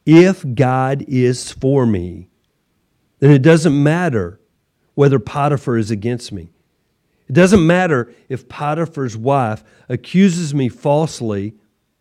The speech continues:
of something sexual and I get sho-, get put in jail.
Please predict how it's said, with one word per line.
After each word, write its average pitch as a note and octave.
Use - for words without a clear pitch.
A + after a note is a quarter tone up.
of B2
something D#3+
sexual A2
and C#3+
I C#3+
get D3
sho-, D3
get C#3
put C#3+
in C3+
jail. C#3